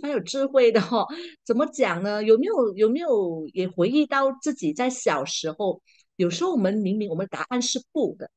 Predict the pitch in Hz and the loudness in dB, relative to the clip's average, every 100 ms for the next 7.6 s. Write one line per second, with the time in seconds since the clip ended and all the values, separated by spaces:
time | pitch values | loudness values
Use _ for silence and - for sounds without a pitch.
0 | _ _ - 220 233 190 139 - _ _ | _ _ 2 4 6 4 2 -4 _ _
1 | _ _ 311 311 - 311 311 269 254 247 | _ _ -2 0 0 0 2 2 0 0
2 | 311 240 156 - 147 175 262 226 294 302 | 0 0 -4 -6 -8 -4 -4 -4 -2 0
3 | 226 151 151 170 - 139 135 - 190 160 | 0 -2 -2 -6 -8 -10 -10 -8 -6 -6
4 | - 247 220 147 - 147 214 196 190 277 | -2 0 2 -2 -4 -6 -4 -6 -4 -4
5 | 247 185 147 165 165 - 131 139 202 170 | -2 -2 -4 -6 -12 -8 -10 -6 -6 -6
6 | 165 _ _ - 190 185 190 240 160 123 | -8 _ _ -2 0 2 0 0 0 -2
7 | 240 240 220 220 220 165 | -2 -2 0 0 0 -2